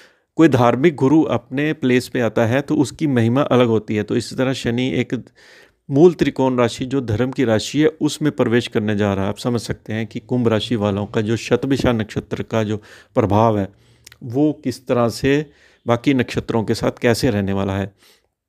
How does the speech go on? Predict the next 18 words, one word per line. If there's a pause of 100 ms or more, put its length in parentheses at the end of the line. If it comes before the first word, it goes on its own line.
(720)
सबसे
पहले
समझते
हैं
कि
दो
हज़ार
तेईस
में
क्या
होने
वाला
है।
देखिए,
दो
हज़ार
तेईस
में